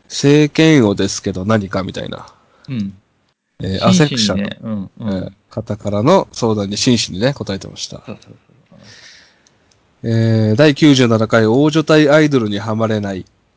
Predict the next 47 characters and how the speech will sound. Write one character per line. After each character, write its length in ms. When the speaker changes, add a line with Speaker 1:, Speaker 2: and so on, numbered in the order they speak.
Speaker 1:
こ 140
れ 60
は 200
乃 240
木 60
坂 240
と 120
か 160
に 540
ピ 140
ン 60
と 120
こ 120
な 100
い 40
方 220
か 100
ら 60
の 120
メ 140
ー 40
ル 80
だ 120
っ 40
た 100
と 100
思 120
い 40
ま 100
す 120
ね。 220
Speaker 2:
全 100
く 160
覚 140
え 40
て 100
な 120
い 60
で 60
す 80
ね。 180
Speaker 1:
<laughs> 600
そ 100
う 40
っ 20
す 120
ね。 160